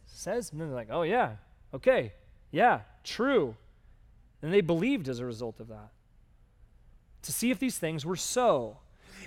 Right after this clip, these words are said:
And here, in addition, the other thing we get that's a picture of purposefulness is we get a, a, a, a reference to time, and the reference is daily. Daily. Daily, they were in God's word. Now, you, you, you might think, "Oh man, that seems a little bit obsessive. Like, every day, really?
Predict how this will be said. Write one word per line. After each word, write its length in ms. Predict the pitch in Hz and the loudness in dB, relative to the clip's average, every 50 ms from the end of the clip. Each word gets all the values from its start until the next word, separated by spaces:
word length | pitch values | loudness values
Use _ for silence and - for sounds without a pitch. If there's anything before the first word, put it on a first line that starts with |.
| - | -2
And 140 | 240 233 233 | 0 2 2
here, 320 | 233 180 262 320 339 330 | 4 6 6 6 6 6
in 100 | 294 262 | 6 4
addition, 460 | 240 233 170 190 262 277 - 262 233 214 | 4 4 4 4 4 4 4 2 2 2
the 80 | 202 | 2
other 160 | 196 214 269 | 4 4 4
thing 140 | 220 262 254 | 4 4 4
we 100 | 240 240 | 2 2
get 180 | 175 208 233 226 | 6 6 6 6
that's 160 | 208 190 - | 4 0 0
a 60 | 185 | 0
picture 320 | - 185 202 - - 220 185 | 0 0 0 0 2 0 0
of 100 | 151 - | 0 2
purposefulness 640 | - 180 180 175 214 - - 226 226 240 233 - - - - - - - - | 2 2 2 2 0 -2 -2 0 2 0 0 -2 -6 -14 -20 -20 -20 -6 2
is 160 | - 220 202 | 4 4 4
we 80 | 190 220 | 4 2
get 180 | 170 220 233 - | 4 4 4 4
a, 140 | 185 185 175 - | 4 0 2 4
a, 140 | 196 175 - - | 2 2 2 2
a, 140 | 185 175 160 | -2 -2 0
a 100 | 185 180 | 2 2
reference 560 | 160 147 185 240 269 - - 196 180 165 - - | 4 6 8 8 8 8 4 -2 -2 -2 -4 -8
to 120 | - 165 | -8 -8
time, 580 | - - - 196 196 190 170 143 131 127 135 139 - - - - - - - - | -8 -4 2 4 4 4 4 2 0 -4 -8 -10 -14 -16 -20 -20 -20 -20 -8 -2
and 140 | 202 185 180 | 0 2 4
the 60 | 175 | 6
reference 340 | 165 214 240 - 202 160 127 | 6 6 4 4 2 -4 -4
is 120 | 147 127 | -4 -6
daily. 560 | 123 123 170 165 165 156 135 117 107 98 - - - - - - - - - - - - | -2 0 2 4 4 4 2 0 -4 -8 -14 -20 -20 -20 -20 -20 -20 -20 -20 -20 -14 -4
Daily. 460 | - 262 269 247 170 139 117 110 - - - - - - - - - - - - - - - - - - - - - - 147 127 113 107 | -2 0 2 2 0 0 -2 -6 -10 -18 -20 -20 -20 -20 -20 -20 -20 -20 -20 -20 -20 -20 -20 -20 -20 -20 -20 -20 -20 -18 -14 -14 -4 4
Daily, 680 | 175 190 226 262 254 214 160 151 143 143 160 175 - - - - - - - - - - | 6 6 8 8 6 4 4 4 4 2 0 -2 -4 -10 -20 -20 -20 -20 -20 -14 -4 0
they 120 | 165 175 | 2 4
were 120 | 180 180 | 4 4
in 160 | 156 151 156 147 | 2 2 0 2
God's 280 | 139 143 143 143 127 | 2 2 2 2 2
word. 400 | 156 202 202 185 156 127 113 - - - - - _ - - - - - - - - - - - - - - - - - - - - - - - | 6 6 8 8 6 4 2 -2 -12 -20 -20 -20 _ -20 -20 -20 -20 -20 -20 -20 -20 -20 -20 -20 -20 -20 -20 -20 -20 -20 -20 -20 -20 -20 -10 -2
Now, 80 | 247 240 | 0 2
you, 140 | 233 226 233 | 4 4 4
you, 200 | 240 240 220 240 | 2 2 2 4
you 120 | 247 247 | 6 8
might 200 | 240 226 202 175 | 8 8 8 6
think, 180 | - 208 175 196 | 2 2 4 4
"Oh 80 | 208 | 6
man, 120 | 208 226 208 | 6 6 6
that 140 | 214 208 | 4 4
seems 180 | - 202 196 165 | 2 0 -2 0
a 60 | 175 | 0
little 180 | 170 170 175 151 | 0 0 0 0
bit 100 | 160 139 | 0 -2
obsessive. 640 | 123 113 - - 139 147 202 185 - - 131 117 117 | -2 -4 -4 -2 4 4 4 4 2 -4 -8 -8 -10
Like, 180 | 117 113 - | -12 -10 -4
every 300 | 131 143 160 165 180 143 | -2 -2 0 0 -2 -4
day, 360 | 117 110 117 117 139 190 208 | -4 -4 -4 -2 0 0 0
really? 520 | 185 123 110 123 151 190 233 233 233 190 | -2 -2 -4 -4 -2 -2 -2 -2 -2 -4